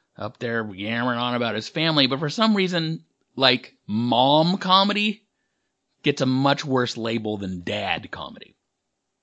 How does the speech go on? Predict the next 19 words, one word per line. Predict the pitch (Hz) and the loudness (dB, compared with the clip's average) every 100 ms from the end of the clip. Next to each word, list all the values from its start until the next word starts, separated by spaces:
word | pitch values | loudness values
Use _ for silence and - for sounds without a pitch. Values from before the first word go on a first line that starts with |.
| _ _ _ _ _ _ _ _ _ _ _ _ | _ _ _ _ _ _ _ _ _ _ _ _
Uh, | 113 113 104 104 101 _ _ | 0 0 2 0 -4 _ _
in | 135 151 | -10 0
fact, | 196 190 - _ _ _ | 4 4 2 _ _ _
again, | 120 131 110 101 | -4 -2 -2 -2
this | 123 | -4
is | 113 101 | -4 -8
all | 113 117 117 | -2 -2 -2
changing, | - 110 95 95 101 107 | -4 -6 -6 -8 -10 -10
I | |
think, | 104 104 90 | -10 -10 -8
for | 98 | -12
the | |
better. | 90 135 113 107 123 _ _ _ _ _ _ _ _ _ | -4 0 0 0 -6 _ _ _ _ _ _ _ _ _
But, | - 95 120 123 110 - _ | -20 -16 2 4 4 0 _
uh, | 117 113 107 104 101 95 95 92 _ _ _ | -4 2 2 2 0 0 -4 -8 _ _ _
if | 143 175 | -4 -2
you | 180 | 0
look | 175 185 170 | 0 0 0
at | 123 | -4